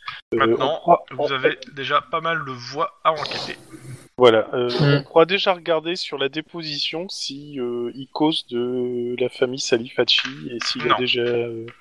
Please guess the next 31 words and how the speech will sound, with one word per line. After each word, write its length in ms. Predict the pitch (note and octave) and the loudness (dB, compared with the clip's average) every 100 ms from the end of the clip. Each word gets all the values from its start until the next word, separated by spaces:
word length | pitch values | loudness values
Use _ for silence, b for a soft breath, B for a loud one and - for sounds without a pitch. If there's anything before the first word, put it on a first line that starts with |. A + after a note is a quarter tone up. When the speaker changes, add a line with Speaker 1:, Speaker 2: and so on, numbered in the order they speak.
| - - | -16 0
Speaker 2:
Non, 180 | G3+ F#3+ | 6 6
non, 120 | D#3+ | 6
Speaker 1:
non. 60 | C#3 | 2
Speaker 2:
non, 80 | |
non. 520 | B2 F#2+ - - - B2+ | 0 -6 -16 -20 -10 -2
La, 100 | C3 | 2
la 120 | C#3+ | 4
Speaker 1:
Ok. 40 | - | 4
Speaker 2:
déposition, 440 | G#3+ A3 G3+ A3 | 2 0 -2 -2
c'est 140 | B3 F3+ | -2 -2
ce 80 | - | 0
que 100 | G3+ | -2
je 100 | F3+ | -2
vous 160 | F#3 | 4
ai 60 | F#3 | 4
dit 200 | D#3 F#3 - | 4 -4 0
avant 240 | F3+ F#3 | 2 2
les 120 | F3+ | 2
jets. 160 | C#3+ A#2+ - _ _ _ - | 2 -2 -6 _ _ _ 2
Speaker 1:
Ok, 340 | C#3 C#3 A2+ - - | 4 6 2 -2 -2
donc 300 | B2 C#3 - | 2 2 2
c'est 800 | - - - - - - - A2+ | 0 0 -2 -4 -4 -4 -4 -2
vraiment 260 | B2+ C#3 D3 | 2 4 2
que 180 | - | 4
la 140 | C#3 B2+ | 4 6
déposition. 760 | B2+ - B2 B2 - C#3 D#3+ - _ - B B B - | 2 -4 -4 -2 -2 -2 -8 -12 _ -16 B B B -8
Je 180 | A2 B2 | 0 0
pense 560 | - G3+ G#3+ - - - | 4 2 4 2 0 -2
que, 100 | - | -4
euh, 1120 | C#3 E3 E3+ E3+ E3+ D#3 C#3+ C#3 C#3 C#3 C#3 | -2 0 0 0 -2 -4 -6 -6 -6 -6 -6
je 40 | C#3 | -8